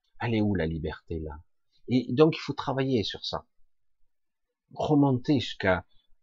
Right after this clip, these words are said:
j'allais dire, le natif de cette pensée. Elle vient d'où ? Pourquoi je me sens esclave ? Pourquoi je n'ai pas le contrôle ? Pourquoi je ne suis pas moi et que je n'ai pas le droit d'être moi ?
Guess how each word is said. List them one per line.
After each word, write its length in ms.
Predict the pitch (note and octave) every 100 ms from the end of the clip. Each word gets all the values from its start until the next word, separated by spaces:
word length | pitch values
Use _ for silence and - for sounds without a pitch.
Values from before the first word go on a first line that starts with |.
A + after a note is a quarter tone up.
| _ _ -
j'allais 240 | - G#2+ G2+
dire, 300 | F#2+ G2+ F2 F2+ _ - _ - - - - - - A#2+
le 160 | A#2
natif 520 | G#2+ G#2+ - - G#2
de 80 | F#2
cette 300 | F#2+ - -
pensée. 340 | - G2 - -
Elle 120 | G#2
vient 180 | G2+ G2+
d'où ? 300 | F#2+ A2 A#2 - - -
Pourquoi 340 | A2+ - D#3+
je 120 | A#2
me 100 | G#2
sens 240 | G2 A2 -
esclave ? 800 | G#2 - - - B2 F2+ F2 D#2 - _ _ _ _ _ _ - _
Pourquoi 640 | A#2+ - D#3+ D#3+ A2 - _ - _ _ _ A2+
je 180 | -
n'ai 160 | A#2+ G#2+
pas 140 | -
le 60 | G#2
contrôle ? 680 | - A2 - A#2+ G2 D#2+ D2+ _ _ _ _ _ _ _ _ _
Pourquoi 240 | - F3
je 140 | D#3 A#2+
ne 100 | G#2+
suis 280 | - -
pas 260 | G#2+ A#2+ G2
moi 420 | F#2 G2 B2 F#2+
et 80 | F2+
que 80 | -
je 100 | A2+
n'ai 100 | A2
pas 160 | - B2
le 60 |
droit 300 | G#2+ B2 C3+
d'être 260 | F#2+ F2 -
moi ? 440 | F2 F#2 F2+ E2